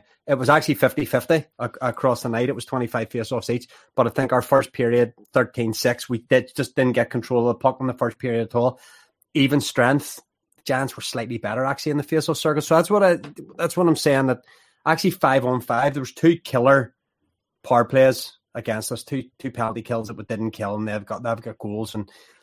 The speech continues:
stretched on out that lead. But in terms of face-offs, it's, it's where we're losing them on the ice, at what times in the game we're losing them, and, and, and what zones, you know, defensive zones, we could have done a wee bit better. But yeah, first period,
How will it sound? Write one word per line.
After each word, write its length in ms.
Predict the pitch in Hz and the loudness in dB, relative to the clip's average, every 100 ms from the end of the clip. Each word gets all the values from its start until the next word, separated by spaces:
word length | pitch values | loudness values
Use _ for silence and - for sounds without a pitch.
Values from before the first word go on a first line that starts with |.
| _ | _
stretched 420 | - - 113 - | -4 0 0 0
on 160 | 117 110 | -2 -2
out 140 | 110 | -4
that 180 | 104 85 | -6 -8
lead. 360 | 98 110 113 _ _ _ _ | -10 -10 -12 _ _ _ _
But 200 | 147 131 | 2 2
in 180 | 131 127 | 2 -2
terms 280 | 135 139 139 | 4 4 4
of 120 | 127 | 0
face-offs, 580 | - 117 101 127 113 - | -4 -4 -2 -4 -4 -6
it's, 140 | 113 - | -14 -10
it's 160 | 135 - | -10 -10
where 420 | 139 120 127 135 | -6 4 6 8
we're 140 | 151 | 6
losing 260 | 147 156 135 | 6 4 4
them 140 | 143 | 0
on 100 | 143 | 2
the 140 | 143 139 | 2 2
ice, 280 | 143 143 - _ _ _ - | 0 0 -10 _ _ _ -20
at 80 | - | -6
what 260 | 113 123 - | 0 0 0
times 380 | 117 113 123 | -6 -4 -4
in 80 | 120 | -4
the 100 | 120 | -6
game 280 | 113 117 127 | -4 -2 0
we're 160 | 127 127 | 0 0
losing 260 | 131 127 | -2 -2
them, 140 | 123 117 | -2 -2
and, 100 | 113 | -4
and, 200 | 101 110 - | -4 -6 -4
and 180 | 113 113 | -4 -2
what 200 | 117 - | -2 -4
zones, 380 | 110 120 135 123 | -6 -2 -2 -4
you 80 | |
know, 160 | 120 113 | -6 -6
defensive 520 | 127 - 123 117 117 | -8 -6 -6 -6 -8
zones, 380 | 113 123 120 110 _ - _ | -4 -2 -2 -6 _ -20 _
we 80 | 104 | -10
could 140 | - | -6
have 80 | 113 | -4
done 160 | 117 113 | -2 -2
a 20 | |
wee 160 | 113 113 | -2 -4
bit 160 | 113 | -6
better. 300 | 110 107 120 | -4 -2 -2
But 200 | 117 110 | -4 -6
yeah, 140 | 113 107 | -4 -4
first 320 | - 127 - | -2 -2 -2
period, 400 | 117 107 110 | -2 0 0